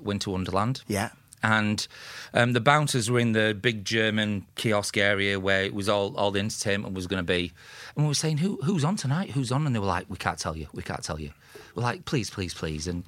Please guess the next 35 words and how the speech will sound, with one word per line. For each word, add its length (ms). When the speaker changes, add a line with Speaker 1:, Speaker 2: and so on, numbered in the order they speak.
Speaker 1:
over 240
time 240
they 60
went, 220
"It's 160
Robbie 140
Williams." 520
So 160
we 100
just, 280
we 80
just 160
piped 240
down 200
at 60
the 80
front, 380
had 140
a 40
few 200
drinks, 420
waited 420
for, 120
like, 200
three 240
hours 280
till 120
he 60
was 100
gonna 180
come 180
on. 180
In 160
the 80
meantime, 680